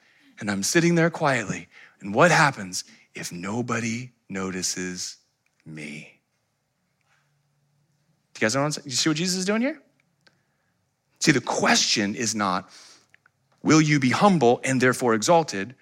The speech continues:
or, "Will you be proud and therefore humiliated?" That is a universal principle. Jesus is asking you to consider, what are you searching for?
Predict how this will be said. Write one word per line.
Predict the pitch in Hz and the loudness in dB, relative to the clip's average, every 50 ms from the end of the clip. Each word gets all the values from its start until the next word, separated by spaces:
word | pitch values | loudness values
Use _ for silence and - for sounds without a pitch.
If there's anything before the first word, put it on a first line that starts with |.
| _ _ _ - | _ _ _ -6
or, | - 110 | -4 -2
"Will | 107 127 147 139 | 2 4 4 4
you | 123 120 110 | 4 2 2
be | 113 101 | 0 -2
proud | - - 185 165 135 117 113 104 - | 0 4 6 6 6 6 6 2 0
and | 120 117 | -4 -2
therefore | 113 110 107 - 117 107 | -2 -2 -2 -2 -4 -6
humiliated?" | 95 - 104 101 151 170 147 113 95 87 85 87 85 | -6 -6 -2 0 0 2 2 0 -2 -4 -6 -8 -6
That | 107 113 | -6 -4
is | 131 131 123 | -4 -4 -4
a | |
universal | 123 127 131 123 113 117 110 - 107 | -2 -2 -2 -2 -2 -2 -4 -6 -6
principle. | - - 120 - - - 92 87 - - - - - - 90 | -8 -8 -8 -8 -8 -8 -10 -14 -14 -18 -20 -20 -20 -10 -4
Jesus | - - 127 131 139 147 175 175 175 - | 0 2 4 4 4 4 2 0 0 -2
is | 156 139 - - | -4 -4 -2 0
asking | 110 120 123 - - - 113 107 | 2 2 2 0 -2 -4 -4 -2
you | 110 110 | -2 -2
to | 110 107 | -2 -4
consider, | - 107 104 - 101 87 87 85 - - - - _ - | -8 -8 -8 -6 -6 -6 -6 -8 -8 -10 -18 -20 _ -18
what | 80 90 101 113 131 147 160 165 - - - - - _ _ - | -16 -8 0 4 4 6 6 4 2 -4 -10 -12 -20 _ _ -14
are | - 87 82 80 | -12 -10 -10 -10
you | 76 - - 127 151 156 151 156 151 143 139 139 135 - - - | -10 -8 -2 0 2 2 2 2 2 0 -2 -4 -8 -14 -8 -4
searching | - - - - - - 107 110 104 - - - 107 92 90 90 87 - _ _ _ | -2 0 2 2 2 0 0 0 0 0 0 0 0 -2 -6 -10 -12 -18 _ _ _
for? | - - - - - - - - - - - - - | -8 -6 -6 -4 -4 -6 -8 -8 -10 -10 -12 -12 -14